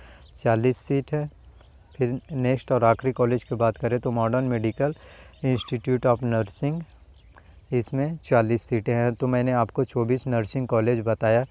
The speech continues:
ये सभी नर्सिंग कॉलेज में आप जो है काउंसलिंग के लिए अप्लाई कर सकते हैं। आपको जो भी कॉलेज अच्छा लगे और साथ जो है गवर्नमेंट कॉलेज हो, ये सभी कॉलेज का लिस्ट मैंने आपको बता दिया कि कितने सीटें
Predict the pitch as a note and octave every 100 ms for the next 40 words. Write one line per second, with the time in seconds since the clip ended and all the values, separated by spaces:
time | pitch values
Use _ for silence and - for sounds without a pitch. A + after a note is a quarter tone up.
0 | - - - - C3 C#3 - B2 C3 A#2+
1 | G#2+ C3+ A#2+ A#2 A#2 A2+ A#2 A2 A2+ B2
2 | - A2 - B2 B2 A#2 A#2 A2+ A#2 A2
3 | B2+ G#2+ B2+ A2+ C3 C3+ D3+ - - -
4 | - A#2 - D3 C#3+ A#2+ C3+ C3 - A2+
5 | A2+ G#2+ G#2+ - B2+ A2+ A#2 C#3+ E3+ -
6 | - A#2+ A#2+ - - - B2 A2+ B2 A#2+
7 | A2+ A2 A#2+ A#2+ A2+ A#2+ A#2 C3 A2 A#2
8 | - A#2+ A#2+ A#2 A#2 - B2 A#2 - B2
9 | A#2 A#2 A2 A2+ A2+ A2+ A#2 G#2+ A#2 A#2
10 | C3+ - A2+ B2+ A#2+ A#2+ G#2+ D3